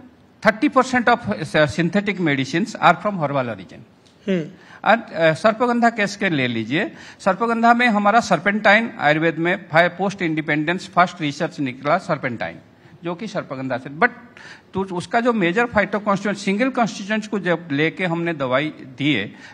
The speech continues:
Speaker 1: तो उसका आड़असर होने लगा, सुसाइड, सुसाइडल टेंडेंसी निकला।
Speaker 2: जी,
Speaker 1: तो
Speaker 2: सर्पगंधा
Speaker 1: पेशेंट
Speaker 2: के साथ ये खास तौर पे
Speaker 1: तो
Speaker 2: जोड़ा जाता है।
Speaker 1: पेशेंट, तो फिर ड्र-, ड्रग नहीं चला, but आज भी हम सर्पगंधा घनवटी देते हैं पेशेंट को।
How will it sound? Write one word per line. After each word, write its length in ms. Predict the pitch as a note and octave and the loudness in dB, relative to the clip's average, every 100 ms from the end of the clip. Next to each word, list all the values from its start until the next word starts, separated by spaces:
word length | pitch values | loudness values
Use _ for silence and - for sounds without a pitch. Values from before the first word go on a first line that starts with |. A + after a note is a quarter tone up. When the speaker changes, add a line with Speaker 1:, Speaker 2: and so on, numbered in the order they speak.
| - | -8
Speaker 1:
तो 80 | A3+ | -6
उसका 440 | A3 - C4 E4+ - | -2 2 2 0 -4
आड़असर 380 | C#3 D#3 D#3 F3 | -2 -2 -4 -6
होने 260 | C#3 A#2+ | -8 -8
लगा, 260 | G2 E2+ - - _ _ _ _ _ _ _ _ _ - | -8 -12 -16 -20 _ _ _ _ _ _ _ _ _ -10
सुसाइड, 540 | G3+ F#3 F#3 F3 C3+ | -6 -2 -2 -4 -16
सुसाइडल 480 | C#3+ F3+ F3+ F3+ F#3 | -8 -4 0 2 0
टेंडेंसी 440 | F3+ D#3 D3+ D#3+ D#3+ | 2 2 4 2 0
निकला। 340 | A#2+ G2 D#2 - - | -2 -4 -6 -8 -4
Speaker 2:
जी, 200 | D#3+ G3+ | 2 4
Speaker 1:
तो 80 | A3 | 6
Speaker 2:
सर्पगंधा 300 | G#3 F#3+ G#3 | 6 6 6
Speaker 1:
पेशेंट 200 | G#3+ A3 | 8 8
Speaker 2:
के 60 | |
साथ 180 | A3+ A3 | 8 6
ये 120 | G#3+ | 4
खास 260 | G#3+ G#3+ A3+ | 6 8 10
तौर 180 | A3+ G#3+ | 8 8
पे 40 | |
Speaker 1:
तो 80 | A3 | 6
Speaker 2:
जोड़ा 280 | F3 F#3 G3+ | 8 10 10
जाता 100 | F#3 | 10
है। 60 | |
Speaker 1:
पेशेंट, 400 | F3 B3 C4 - C4 B3+ - F3+ | 6 6 4 4 6 6 4 -4
तो 80 | - | 0
फिर 160 | A#3+ C4+ | 4 4
ड्र-, 260 | G#3+ A3+ | 4 2
ड्रग 320 | G#3+ F#3+ A#3+ A3+ | 2 2 2 2
नहीं 120 | A#3+ | -2
चला, 280 | F3 A2+ F2+ - _ | -2 -6 -8 -18 _
but 160 | - A3 | -6 -2
आज 240 | F3 G3+ | 2 2
भी 140 | G#3+ C#4 | 2 2
हम 160 | B3+ | 4
सर्पगंधा 420 | C4 A#3+ A3+ A3+ A3 | 2 0 0 0 2
घनवटी 380 | G3+ G3 G3 | 2 0 -4
देते 300 | G3 D3 - | -6 -6 -4
हैं 120 | E3+ D3+ | -4 -4
पेशेंट 300 | C3 G#2 F2+ | -8 -10 -14
को। 180 | F#2 | -18